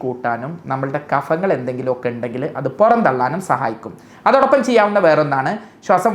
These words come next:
വലിച്ചെടുത്തിട്ട് ഒറ്റയടിക്ക് വായിലൂടെ അങ്ങ് പുറത്ത് വിടുക. അങ്ങനെ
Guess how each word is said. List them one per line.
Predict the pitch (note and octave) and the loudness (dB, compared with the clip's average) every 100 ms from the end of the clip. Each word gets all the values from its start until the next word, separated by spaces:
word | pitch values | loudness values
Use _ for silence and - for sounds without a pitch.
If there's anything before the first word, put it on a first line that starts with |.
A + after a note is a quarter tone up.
| F3 | 2
വലിച്ചെടുത്തിട്ട് | D3+ D3+ - E3+ - C3 - F#3 - D#3+ | 2 0 0 0 0 -2 0 -2 -2 -2
ഒറ്റയടിക്ക് | D#3 - A#3+ C#3+ C3+ F#3 A#3+ C3 | -2 0 2 0 -6 -4 -4 -2
വായിലൂടെ | C3 C3 C3 C#3 C#3 A#3 - | 0 0 -2 -4 0 -2 -2
അങ്ങ് | C3+ C3+ | -8 -4
പുറത്ത് | D3 A#2+ C3+ | -4 -4 -6
വിടുക. | A#2+ A2 - - - - - - - - - _ - - - - - - - - - - - - - - - - - - - - - - - - - - - - | -6 -8 -14 -20 -20 -20 -20 -20 -20 -20 -20 _ -20 -18 -16 -14 -16 -18 -20 -20 -20 -20 -20 -20 -20 -20 -20 -20 -20 -20 -20 -20 -16 -10 -8 -8 -12 -16 -14 -4
അങ്ങനെ | F#3 G#3+ | 0 4